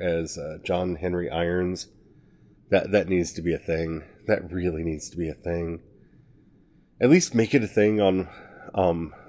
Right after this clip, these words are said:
Black Lightning. I mean, you already have him, and just have him do the voice of it and have somebody else in the costume. 'Cause you don't have to have John Henry Irons come out. You can just have Steel show up. I'd be fine with that. I'd be more than fine with that.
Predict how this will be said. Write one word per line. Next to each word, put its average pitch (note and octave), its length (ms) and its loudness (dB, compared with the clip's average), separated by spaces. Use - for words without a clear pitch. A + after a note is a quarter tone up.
Black G2+ 240 2
Lightning. G#2+ 400 0
I G2+ 40 0
mean, F#2+ 140 0
you G2 100 2
already G#2+ 240 2
have - 240 0
him, A#2 300 0
and G2+ 140 2
just G#2 100 -2
have A2 140 0
him G#2+ 200 2
do G#2+ 140 -2
the G2+ 80 -2
voice F2 420 0
of A2+ 140 2
it B2 100 4
and F#2 100 -4
have F#2+ 140 -4
somebody F#2+ 280 -2
else F#2 240 0
in G#2 80 -2
the F2+ 40 -4
costume. B2 580 -4
'Cause F2+ 380 4
you G#2 100 2
don't G#2+ 180 2
have A2+ 180 -2
to F#2+ 100 0
have G#2 440 0
John G#2+ 140 6
Henry G2 280 4
Irons G#2 360 4
come F#2 180 -4
out. G2 320 0
You F2+ 100 -6
can F#2 120 -6
just F#2 120 -8
have G2 140 2
Steel E2 300 -6
show - 240 -2
up. - 240 -6
I'd A#2 100 -6
be C3 100 -4
fine A#1+ 200 -10
with - 100 -12
that. - 240 -14
I'd C3 60 0
be C3 80 4
more F#2 180 4
than G2+ 100 0
fine - 220 -14
with - 120 -16
that. - 240 -16